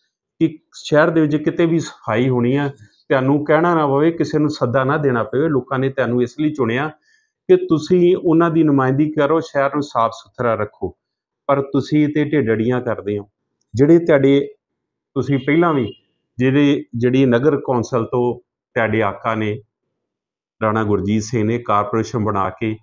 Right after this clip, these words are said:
ਜਿਹੜਾ ਚਿੱਟਾ ਹਾਥੀ ਜਿਹੜਾ ਹੈ, ਉਹ ਸ਼ਹਿਰ ਵਾਸੀਆਂ ਦੇ ਸਿਰ ਜਿਹੜਾ ਬ-, ਮੜ ਦਿੱਤਾ। ਔਰ ਦੂਸਰੀ ਜਿਹੜੀ ਗੱਲ ਹੈ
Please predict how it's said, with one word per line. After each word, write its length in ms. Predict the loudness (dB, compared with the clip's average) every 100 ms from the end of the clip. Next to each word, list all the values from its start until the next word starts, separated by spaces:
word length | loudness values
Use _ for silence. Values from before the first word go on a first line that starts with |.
| _ _ _
ਜਿਹੜਾ 180 | 0 0
ਚਿੱਟਾ 380 | 0 -2 0 0
ਹਾਥੀ 400 | 0 -4 -2 -2
ਜਿਹੜਾ 240 | 0 0
ਹੈ, 240 | -2 -6 -12 _ _ _ _ _ _ _ _
ਉਹ 400 | 2 2 0 -8 _
ਸ਼ਹਿਰ 360 | -2 0 0
ਵਾਸੀਆਂ 440 | 0 -2 -4 -6 -4
ਦੇ 260 | -4 -6 -10
ਸਿਰ 360 | -8 -4 -2 -4 -14 _ _ _ _
ਜਿਹੜਾ 520 | -4 -2 -2 -4 -8 _ -18 -16 -14 -12 -4
ਬ-, 80 | -2
ਮੜ 220 | 0 0
ਦਿੱਤਾ। 360 | -4 -8 -14 -14 _ _
ਔਰ 120 | -2 2
ਦੂਸਰੀ 420 | 2 2 2 2
ਜਿਹੜੀ 280 | 4 2 2
ਗੱਲ 180 | 0
ਹੈ 160 | -2 -4